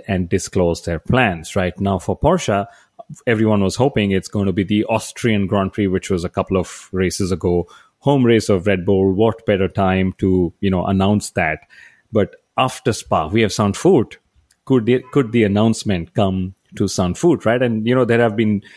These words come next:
uh, lots of papers that have been officially filed for Porsche to enter Formula One with Red Bull.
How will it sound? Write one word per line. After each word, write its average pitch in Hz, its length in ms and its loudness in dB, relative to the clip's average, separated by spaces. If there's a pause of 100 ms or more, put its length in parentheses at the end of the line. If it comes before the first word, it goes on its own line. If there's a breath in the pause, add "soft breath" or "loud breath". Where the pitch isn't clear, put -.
(240 loud breath)
uh, 95 440 4
lots 110 280 0
of - 140 -2
papers 104 400 2
that 98 140 0
have 101 380 -2
been 101 380 0
officially 101 540 -2
filed 110 640 0
for 95 320 0
Porsche 104 600 -2
to 104 140 -2
enter 98 280 -2
Formula 98 380 0
One 92 480 -4 (280)
with 107 380 0
Red 95 200 0
Bull. 95 340 0